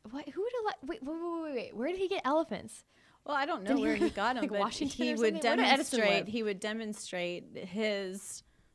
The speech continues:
Speaker 2: um, type of
Speaker 1: Wait a minute.
Speaker 2: electricity and scare people into thinking that they would be electrified. Although he did have a little mishap in Cali-, in Colorado, I think. I think he had something where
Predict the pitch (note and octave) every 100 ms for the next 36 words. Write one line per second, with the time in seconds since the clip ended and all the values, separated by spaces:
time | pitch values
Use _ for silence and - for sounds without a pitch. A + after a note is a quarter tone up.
0 | _ - E3+ E3 D#3 D3+ - F#3 - _
1 | - - G3 E3+ - - - D#3 D3+ F3
2 | - - F3+ D#3+ - A#3+ A#3 F#3+ D3+ D#3
3 | - _ _ _ _ G3+ F#3+ - - C4
4 | F4 F4+ - F3+ - E3 E3 F#3 G3+ _
5 | - F#3+ F#3+ - - F3 E3 E3 F3 -
6 | F#3+ E3+ E3+ E3 E3 E3 D3+ - E3+ D#3
7 | D#3+ D#3 D3+ D#3+ - - - F#2+ - -
8 | - C#4 F#4+ D#4+ C4+ B4 E4 G3 F#3 G3
9 | G3 F#3 G#3+ E3 B2+ - D#3 F3+ D#3+ C#3
10 | - E3 E3 - E3+ D3+ E3 D#3 - -
11 | - F2+ - F3 G3 G#3 G#3 F3+ E3+ F#3+
12 | F#3 F3 D#3+ D3+ D3+